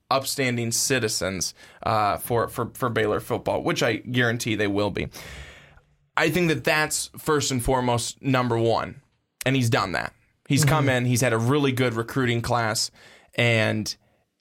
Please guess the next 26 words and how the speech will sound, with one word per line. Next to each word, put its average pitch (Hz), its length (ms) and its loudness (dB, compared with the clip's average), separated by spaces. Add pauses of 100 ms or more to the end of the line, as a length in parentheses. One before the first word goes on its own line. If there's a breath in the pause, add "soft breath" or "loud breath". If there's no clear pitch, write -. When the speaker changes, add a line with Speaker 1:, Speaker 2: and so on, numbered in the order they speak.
(220)
Speaker 1:
now 127 180 4
hopefully 135 440 2
we're 120 160 0
going 123 220 0
to 117 60 0
see 139 100 0
the 117 100 0
fruits 123 280 -2
of 110 60 0
that 104 180 2
labor. 113 460 0 (580 loud breath)
And 156 220 2
again, 151 360 2
it's, 123 200 -2
it's 135 160 0
been 156 160 0
a, 135 180 0
it's 131 180 -2
been 156 140 0
a 139 60 2
bit 151 300 -4
of 139 60 -2
a 131 60 2
difficult 123 460 -2
ride, 123 320 2
and 110 160 0